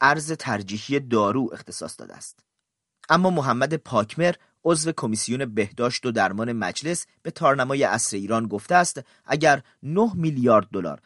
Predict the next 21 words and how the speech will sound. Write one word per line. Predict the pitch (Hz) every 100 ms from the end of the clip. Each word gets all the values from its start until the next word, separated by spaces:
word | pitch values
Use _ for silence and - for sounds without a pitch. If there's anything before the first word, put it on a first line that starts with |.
| _
ارز | - 135 143
ترجیحی | - 107 101 98 113 127
مصوب | 110 107 95 107 113
مجلس | 113 92 - 107 - - _ -
اختصاص | 127 160 170 160 175
داده | 165
نشود، | 175 175 185 190 202 175 _ _ -
قیمت | 165 156 139 156
داروهای | 135 117 107 127 127
تولید | 123 107 95 98
داخل | 85 82 123 123 113 _ _
دو | 113 95
برابر | 90 85 87 117 117 _ -
و | 120
داروهای | 120 104 95 110 120
خارجی | 120 95 85 - 127 120 _ -
پنج | - 160 160 147
تا | 127
شش | 101 - 92
برابر | - 90 90 123
می‌شود. | 117 - -